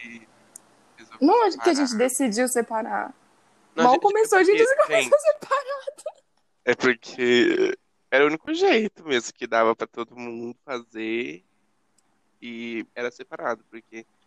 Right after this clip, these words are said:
Speaker 1: hoje, por exemplo, na hora que a gente tá gravando, só eu e a Evelyn
Speaker 2: Eles
Speaker 1: que tamo podendo. Então vai ter que ser o quê? Eu e a Evelyn. E aí que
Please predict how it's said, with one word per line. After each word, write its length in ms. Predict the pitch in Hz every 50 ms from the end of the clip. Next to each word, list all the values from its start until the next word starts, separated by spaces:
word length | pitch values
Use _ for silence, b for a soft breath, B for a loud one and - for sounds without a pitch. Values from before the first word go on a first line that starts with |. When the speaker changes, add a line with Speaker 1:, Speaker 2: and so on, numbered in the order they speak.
| _ _ _ _ _ _ _ _ _ _ _ _ _ _
Speaker 1:
hoje, 320 | 120 120 120 117 113 117
por 140 | - _ 120 120
exemplo, 460 | 117 117 117 113 - - 113 107 - _
na 120 | _ 120 117
hora 200 | 117 110 104 110
que 100 | - 113
a 20 |
gente 140 | 113 - -
tá 100 | 107 107
gravando, 640 | 110 110 107 110 113 117 117 120 120 123 120 110 113 117 _ _ _ _ _ _ _ - _ _
só 200 | - - - 127
eu 100 | 120 120
e 40 | 120
a 40 | 120
Evelyn 160 | 123 147 226
Speaker 2:
Eles 180 | 226 247 247 247
Speaker 1:
que 60 | 262
tamo 140 | 262 120 -
podendo. 600 | _ - 160 - - 117 - 196 - - - - _ _ _ _ _ _ _ _ _ _ _ _ _ _ _ _ _ _ _ _ _ _
Então 240 | 143 - - 113 107
vai 140 | - 110 113
ter 120 | - 113
que 100 | - -
ser 180 | - - 117 113
o 20 |
quê? 260 | - _ 127 101 - - _ _
Eu 160 | - 113 107
e 100 | 110 110
a 60 | 123 147
Evelyn. 420 | 170 170 196 190 _ _ _ _ _ _ _ _ _ _ _ _ _ _ _ _ _ _
E 160 | - 120 120 120
aí 280 | 117 120 117 117 117
que 280 | - _ - 127 120